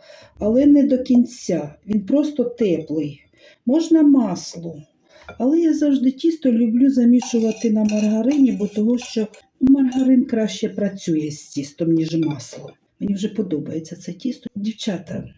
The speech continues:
я не хвилююся, ви не хвилюйтеся. Якщо в мене вийде, то і в вас вийде. Ми ж разом працюємо, все буде добре. Тепер вію борошно. Борошна треба від п'ятсот грамів. Але я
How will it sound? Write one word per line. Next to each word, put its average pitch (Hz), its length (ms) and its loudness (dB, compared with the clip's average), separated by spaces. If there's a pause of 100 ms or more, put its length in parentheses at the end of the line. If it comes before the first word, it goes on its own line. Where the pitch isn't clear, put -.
(340)
я 247 180 0
не 269 120 6
хвилююся, 254 540 2
ви 170 140 -2
не 170 120 0
хвилюйтеся. 180 840 -4 (360)
Якщо 269 320 -2
в - 20 6
мене 262 320 6
вийде, 233 340 0
то 226 200 -2
і 180 120 0
в 165 120 -6
вас 160 320 -6
вийде. 170 480 -4 (760)
Ми 330 60 4
ж 320 120 -4
разом 233 360 2
працюємо, 170 560 -4
все - 240 -8
буде 277 220 -2
добре. 180 600 -4 (440)
Тепер 190 400 -2
вію 330 260 2
борошно. 185 580 -2
Борошна 277 440 0
треба 262 360 0
від 247 200 0
п'ятсот 247 600 -2
грамів. 156 600 -4 (920)
Але 233 280 -4
я 262 180 2